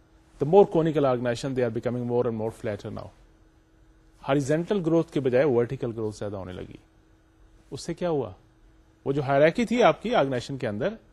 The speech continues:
کہ ایک کے اوپر دوسرا باز، دوسرے کے اوپر تیسرا، اس طرح لمبا ایک چین بنتی تھی، وہ flat ہونا شروع ہوگی۔ آپ کو you need more and more people at the same level rather than in the hierarchical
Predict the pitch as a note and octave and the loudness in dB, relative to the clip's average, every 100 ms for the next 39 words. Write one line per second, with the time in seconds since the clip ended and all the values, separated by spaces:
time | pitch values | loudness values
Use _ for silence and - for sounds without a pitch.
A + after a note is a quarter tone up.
0 | _ _ _ _ - _ - - - E3 | _ _ _ _ -20 _ -20 -14 -2 0
1 | D#3+ E3 D3 D3 C3+ C#3 D3 C3+ C3+ C3 | 2 2 2 2 0 0 2 4 4 2
2 | B2+ C3 C3 C3 B2+ B2 A#2+ - C3 A#2+ | -2 -2 0 0 0 -4 -6 -4 -2 -2
3 | - D3+ A#3 - C#3+ D#3+ D#3 D#3 D3 - | -4 -10 -10 -12 -8 -6 0 2 2 -2
4 | - C3+ B2+ A#2 G#2 A2 A#2 G#3 - _ | -6 -4 -4 -6 -8 -8 -8 -12 -14 _
5 | _ _ _ C#3 E3+ - C3+ B2+ B2 G#2+ | _ _ _ -8 -8 -2 -2 -2 -4 -8
6 | - A2+ F2 F2 F#2 - _ - B2 - | -8 -8 -8 -12 -20 -20 _ -8 -8 -6
7 | C3 A#2+ C3 B2+ C3+ D3 C3+ B2 B2 B2 | -8 -6 -6 -6 0 0 0 -4 -6 -6
8 | B2 C#3 C3 C3+ - D3+ A2 F#2 F2+ G2 | -4 -4 -4 -6 -6 -4 -4 -4 -4 -6
9 | G#2 A2 C3+ F#3 - _ _ - - B2 | -4 -2 -4 -6 -16 _ _ -20 -10 -6
10 | B2 A3 - _ _ _ - C3 A#2 - | -4 -6 -8 _ _ _ -8 -4 -4 -6